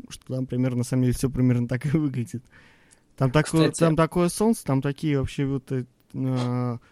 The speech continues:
Speaker 1: пейзажи, что такое, такая атмосфера, что по-любому все будет желтое.
Speaker 2: Желтая атмосфера.
Speaker 1: Да.
Speaker 2: Кстати, тут это, опять пару слов о прокатчике моих любимых.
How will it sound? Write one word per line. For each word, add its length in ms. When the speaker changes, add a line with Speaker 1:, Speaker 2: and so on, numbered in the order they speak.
Speaker 1:
пейзажи, 440
что 720
такое, 320
такая 240
атмосфера, 400
что 240
по-любому 420
все 180
будет 260
желтое. 600
Speaker 2:
Желтая 420
атмосфера. 480
Speaker 1:
Да. 380
Speaker 2:
Кстати, 420
тут 300
это, 340
опять 500
пару 240
слов 260
о 60
прокатчике 800
моих 320
любимых. 460